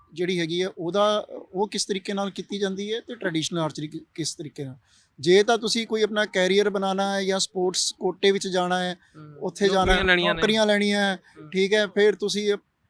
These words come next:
Speaker 1: ਟ-, ਆਪਣਾ ਓਲੰਪਿਕ ਆਰਚਰੀ ਕਰ ਸਕਦੇ ਹੋ। ਓਲੰਪਿਕ ਆਰਚਰੀ ਦਾ ਇਹ ਜ਼ਰੂਰ ਹੈ ਕਿ ਉਹਦੀ ਇਕਵਿਪਮੈਂਟ ਬਹੁਤ ਮਹਿੰਗਾ ਹੁੰਦਾ ਹੈ।
Speaker 2: ਹੂੰ।
Speaker 1: ਲੇਕਿਨ ਉਹਨਾਂ ਦੇ ਜੇ, ਉਹਦੇ ਲਈ ਤੁਹਾਡੇ ਕੋਲ ਕੋਚਿੰਗ ਦੀ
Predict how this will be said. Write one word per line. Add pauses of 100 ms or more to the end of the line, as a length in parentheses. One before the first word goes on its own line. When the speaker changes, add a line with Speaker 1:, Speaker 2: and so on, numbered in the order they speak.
(160)
Speaker 1:
ਟ-,
ਆਪਣਾ
ਓਲੰਪਿਕ
ਆਰਚਰੀ
ਕਰ
ਸਕਦੇ
ਹੋ। (1040)
ਓਲੰਪਿਕ
ਆਰਚਰੀ
ਦਾ
ਇਹ
ਜ਼ਰੂਰ
ਹੈ
ਕਿ
ਉਹਦੀ
ਇਕਵਿਪਮੈਂਟ
ਬਹੁਤ
ਮਹਿੰਗਾ
ਹੁੰਦਾ
ਹੈ। (380)
Speaker 2:
ਹੂੰ। (200)
Speaker 1:
ਲੇਕਿਨ
ਉਹਨਾਂ
ਦੇ
ਜੇ,
ਉਹਦੇ
ਲਈ
ਤੁਹਾਡੇ
ਕੋਲ
ਕੋਚਿੰਗ
ਦੀ